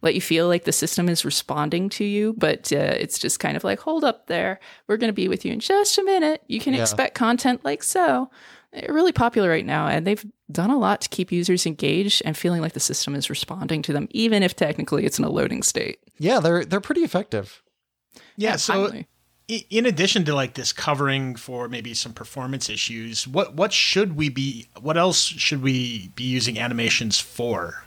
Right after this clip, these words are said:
Speaker 3: and when should we be applying them?
Speaker 1: Great question. I have an entire chapter about that.
Speaker 2: <laughs>
Speaker 1: Uh, <laughs> but tell you what, because you all are
Speaker 2: So everybo-
Speaker 1: awesome.
Speaker 2: everybody should pause and go order the book. <laughs>
Speaker 3: Open to page eighty-four.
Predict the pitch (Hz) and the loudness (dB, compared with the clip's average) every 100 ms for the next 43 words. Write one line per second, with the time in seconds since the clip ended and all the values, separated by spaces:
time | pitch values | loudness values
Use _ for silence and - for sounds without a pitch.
0 | - 120 123 135 - 127 127 117 110 - | -8 -2 2 2 2 0 2 2 0 0
1 | 120 120 101 87 - - _ _ _ _ | 0 0 -2 -6 -12 -20 _ _ _ _
2 | _ _ _ _ _ _ _ _ _ _ | _ _ _ _ _ _ _ _ _ _
3 | 170 156 - 147 - 156 175 165 _ _ | -6 -4 -4 -4 -4 -6 -12 -18 _ _
4 | - 143 147 147 143 - 147 135 - 139 | -14 -8 -6 -6 -8 -8 -10 -6 -6 -6
5 | - 156 - 156 - 151 151 - - 160 | -8 -12 -8 -10 -10 -12 -12 -12 -4 -4
6 | - 208 - 226 - 220 165 147 147 160 | 0 -2 0 -2 0 -2 0 2 0 -2
7 | - - - - - 285 - - - - | -2 -4 -4 -6 -4 -6 -8 -14 -16 -4
8 | 254 262 - _ - 240 247 240 - - | 0 0 -2 _ 0 2 4 2 0 -4
9 | - 202 214 220 170 170 170 160 165 196 | -4 -2 2 2 4 2 2 2 2 2
10 | - 185 208 220 226 214 147 - 180 139 | 2 2 2 2 2 0 -2 0 2 4
11 | 123 156 190 302 202 131 143 170 175 170 | 4 0 -4 -8 -14 -2 0 2 0 -2
12 | 135 127 135 - - _ _ _ - 196 | -2 -4 -4 -8 -20 _ _ _ -2 -2
13 | - 170 131 180 - 175 113 _ - - | 0 -6 -2 -2 -2 -6 -8 _ -20 -6
14 | - 165 185 170 185 165 165 180 135 123 | -2 0 0 0 0 2 0 0 -4 -6